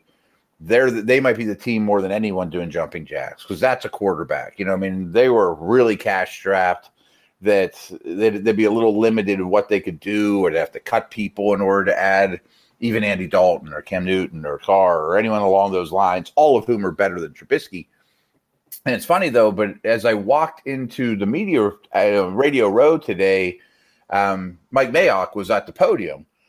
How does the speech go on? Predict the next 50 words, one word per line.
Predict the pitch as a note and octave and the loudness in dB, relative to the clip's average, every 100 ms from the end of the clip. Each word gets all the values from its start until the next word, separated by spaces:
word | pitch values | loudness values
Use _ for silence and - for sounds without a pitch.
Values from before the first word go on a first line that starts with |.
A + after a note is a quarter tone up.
| _ | _
So | - C4+ | -2 0
I | A#3 | 0
stopped | - B2 G2+ - | 0 0 0 -4
and | F#2+ | -6
listened | G2 - D3 C#3+ | -6 -6 -6 -2
and, | A2+ G#2 F#2 D#2+ - - - _ | 0 0 -6 -10 -18 -20 -20 _
uh, | F#2 G#2+ E2 - _ _ _ | -4 -2 -4 -10 _ _ _
timed | - C#3+ C#3 C3 | 0 2 2 2
out | A#2+ - | 2 0
perfectly. | C#3+ D#3 A2 F#2 G2+ | 0 0 -2 -4 -2
He | G#2+ | -2
was | G2 - | -2 0
talking | A2 G#2+ G#2+ | 0 0 -2
about | F#2+ F2+ | -4 -2
Carr, | - E3 C#3+ A2+ G#2+ | -2 0 2 0 -2
and | - A#2 | -4 -4
he | E3+ A#3 | -4 -2
was, | G3 C3+ - - _ _ _ | -2 -2 -8 -16 _ _ _
I | - C#3+ | -2 2
know | C#3+ | 4
there's | B2 A2+ | 4 0
coach | - B2 G#2+ | 0 -2 -2
speak, | - A2 G#2 | -4 -4 -2
and | G2 | -4
I | |
don't | G2+ | -4
believe | F#2 F#2+ | -4 -2
anything | G2 F#2+ F2+ | -2 -4 -8
this | - | -4
time | F#2 F2 | -4 -2
of | |
year, | F2 F2 | -2 0
but | F#2 D#3+ | 0 0
he | C4+ | 2
was | A#3 | 0
really | C3 E3 C#3+ | -2 -2 -2
praising | G#2 - C3+ A2+ F#2+ | -2 0 2 0 -6
Carr, | D#2+ A#2 G#2 C#2+ C2+ | -2 2 4 2 -6
you | F#2+ | -4
know, | G2+ G2 | 0 2
that | F#2+ G#2 - _ _ _ _ | 2 0 -2 _ _ _ _
his | A#2 - | -6 -2
completion | A#2 - B2+ A2 A2+ | -4 -2 -2 -2 -4
percentage, | G#2 G2+ - G#2 F#2+ F2 D#2 | -2 -2 0 0 0 -6 -8
his | G2 E2 | -10 0
lack | A2 A2+ G#2+ | 2 2 2
of | G#2+ | -2
turnovers, | - A2 G#2+ G#2 G2 F2 F2+ D#2+ D2+ | 0 0 2 2 2 0 -4 -4 -6
the | G2 | -4
yardage, | F#2+ G#2 A#2 A#2 G#2 G2 F2 - | 0 2 4 2 -2 -6 -8 -16